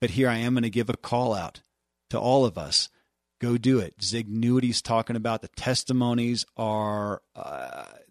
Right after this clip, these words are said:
y-, you can't, you can't negate 'em at all. It's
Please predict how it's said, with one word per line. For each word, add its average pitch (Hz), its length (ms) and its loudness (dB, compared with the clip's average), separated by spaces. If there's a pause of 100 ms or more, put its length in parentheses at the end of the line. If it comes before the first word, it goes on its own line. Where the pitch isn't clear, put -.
(540)
y-, 143 160 -14
you 135 140 -4
can't, 135 420 -2
you 139 140 -4
can't 135 260 2
negate 123 340 2
'em 92 280 -6
at 120 160 -2
all. 120 260 0 (460)
It's - 160 -4